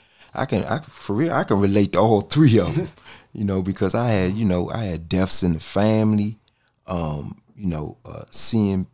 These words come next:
you know, my first time ever seeing an individual murdered, uh, you know, a few of my comrades, you know, stabbed the guy sixty-five times in front of the police, right in front of 'em. And they didn't even do nothing to stop it.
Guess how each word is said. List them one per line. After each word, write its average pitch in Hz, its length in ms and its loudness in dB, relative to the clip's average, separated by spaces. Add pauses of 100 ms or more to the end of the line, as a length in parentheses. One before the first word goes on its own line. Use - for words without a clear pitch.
(140)
you - 80 -6
know, 95 120 0
my 175 160 0
first 117 340 -2
time 120 240 -2
ever 98 200 -2
seeing 113 420 2
an - 160 -10
individual 107 640 -2
murdered, 92 800 4 (1040)
uh, 92 80 -2
you 160 160 0
know, 95 160 2
a - 20 -6
few 135 340 2
of 123 60 2
my 135 240 -2
comrades, 104 1040 0
you 151 80 -10
know, 85 160 -6
stabbed 131 480 0
the 107 60 -2
guy 113 260 0
sixty-five 139 1040 -2
times 151 640 -8
in 117 160 4
front 165 300 0
of 135 80 -2
the 123 60 -2
police, 156 680 -6 (760)
right 165 180 0
in 165 100 -2
front 151 280 -2
of 95 140 -2
'em. - 100 -14 (560)
And 107 120 2
they 165 140 4
didn't 131 200 6
even 120 220 4
do 135 200 2
nothing 117 240 -2
to 85 80 -6
stop 160 480 -4
it. - 100 -10